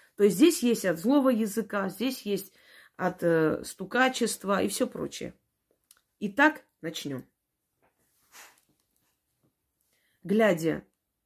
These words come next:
на человека, ну, который вас обидел, э, глядя в спину, на его дом, на его машину, просто держа образ в голове,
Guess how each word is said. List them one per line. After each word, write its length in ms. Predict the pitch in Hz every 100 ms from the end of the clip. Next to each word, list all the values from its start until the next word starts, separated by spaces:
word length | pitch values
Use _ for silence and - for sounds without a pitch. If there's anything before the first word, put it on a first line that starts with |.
| _ _ _
на 100 | 156
человека, 680 | 156 202 202 277 311 170 156 _ _ _ _ _ -
ну, 140 | 220
который 340 | - 196 170 156
вас 180 | 156 160
обидел, 460 | 160 143 139 135 _ _ _ _ _ _ _ _ _ _ - _ _ _ _ _ -
э, 600 | 160 160 160 156 - -
глядя 340 | 180 190 185
в 40 | 165
спину, 460 | - 175 170 160 -
на 80 | 190
его 240 | 214 226
дом, 320 | 180 160 156
на 80 | 165
его 200 | 190 208
машину, 560 | 196 170 - 156 151 151 - _ -
просто 380 | 262 277 233
держа 360 | 170 180 170 185
образ 420 | 165 156 160 151
в 40 | -
голове, 560 | 156 156 170 277 349